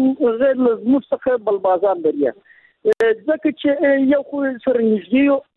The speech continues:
هره، په هره دقیقه، په هره ثانیه کې موږ د دوی مشکل حلولی شو چې په مابین کې وي. اه،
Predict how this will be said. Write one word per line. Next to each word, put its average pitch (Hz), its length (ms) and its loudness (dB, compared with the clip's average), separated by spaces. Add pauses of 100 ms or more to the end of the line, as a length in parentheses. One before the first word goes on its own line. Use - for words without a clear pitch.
هره، 254 240 0 (340)
په 254 60 0
هره 262 280 0
دقیقه، 254 480 -4
په 254 160 -4
هره 240 240 0
ثانیه 233 400 0
کې 254 200 -4
موږ 233 260 0
د 196 160 -2
دوی 226 60 -6
مشکل 220 460 -2
حلولی 170 520 0
شو 156 240 -2
چې - 220 -6
په 185 60 -4
مابین 175 400 0
کې - 160 -20
وي. 131 160 -2
اه، - 960 -4